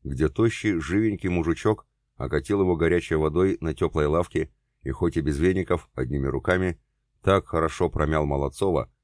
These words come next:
что боль из растянутых мышц и натруженных суставов прошла само собой. Осталась только приятная расслабляющая нега, растекшаяся по всему телу, от которой Данила, прямо скажем, сомлел и позволил делать со своим телом все, что угодно.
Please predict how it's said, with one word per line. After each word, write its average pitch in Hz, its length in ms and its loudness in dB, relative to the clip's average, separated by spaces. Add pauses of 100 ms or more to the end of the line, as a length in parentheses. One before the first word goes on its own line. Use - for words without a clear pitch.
(260)
что - 260 -4
боль 107 320 2
из 95 140 -2
растянутых 92 720 0
мышц 90 480 -2
и 78 80 -4
натруженных 82 540 -2
суставов 95 600 -2 (220)
прошла 98 340 -2
само 95 220 -2
собой. 85 400 -4 (420)
Осталась 67 460 -4
только 69 280 -4
приятная 73 540 0
расслабляющая 73 800 -2
нега, 69 400 -2 (280)
растекшаяся 92 800 -2
по 76 120 -4
всему 71 280 -4
телу, 60 360 -6 (720)
от 67 160 -6
которой 69 360 -2
Данила, 90 540 -2
прямо 73 300 0
скажем, 95 420 -2 (380)
сомлел 92 500 0
и 107 160 -6
позволил 101 640 0
делать 92 320 0
со - 100 -4
своим 78 300 -2
телом 92 320 -2
все, 78 180 -2
что 76 180 -2
угодно. 60 400 -4